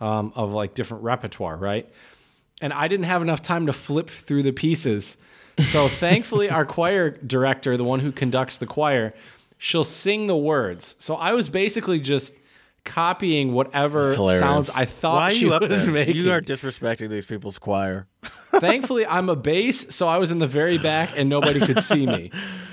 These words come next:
Speaker 2: Well,
Speaker 1: And
Speaker 2: w-
Speaker 1: most of the songs, the, the Italian songs and the Latin songs, I all have memorized.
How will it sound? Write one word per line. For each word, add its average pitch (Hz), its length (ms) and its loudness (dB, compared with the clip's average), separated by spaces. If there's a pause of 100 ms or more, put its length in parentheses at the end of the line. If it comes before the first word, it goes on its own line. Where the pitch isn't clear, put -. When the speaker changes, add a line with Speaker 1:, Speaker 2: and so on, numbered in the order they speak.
(260)
Speaker 2:
Well, 208 220 4
Speaker 1:
And 190 140 4
Speaker 2:
w- 196 80 2
Speaker 1:
most 226 260 0
of 294 80 0
the 277 100 0
songs, 202 500 0
the, 180 220 2
the 156 320 0
Italian 220 540 0
songs 202 300 -2
and 196 80 -2
the 202 80 2
Latin 180 340 0
songs, 127 380 0
I 147 140 2
all 151 200 0
have 160 160 -2
memorized. 127 720 -4